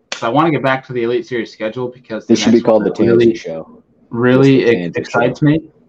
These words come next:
Speaker 1: Yeah, we, we should have this as a whole show because I think, I think our platform, we can do it the right way and not have any grudges, hard feelings, any bias.
Speaker 2: No.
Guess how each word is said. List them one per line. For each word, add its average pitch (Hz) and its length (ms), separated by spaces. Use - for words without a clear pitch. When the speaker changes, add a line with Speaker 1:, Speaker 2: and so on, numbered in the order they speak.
Speaker 1:
Yeah, 113 300
we, 123 260
we 135 100
should 131 220
have 110 240
this - 400
as 98 180
a 95 40
whole 101 220
show 95 540
because 123 240
I 147 80
think, 180 260
I 180 100
think 220 180
our 170 140
platform, 139 400
we 123 120
can 113 160
do 117 160
it 113 120
the 113 100
right 113 180
way 135 280
and 113 120
not 110 200
have 110 400
any 107 360
grudges, 113 720
hard 110 260
feelings, 107 720
any 104 160
bias. 104 560
Speaker 2:
No. 123 340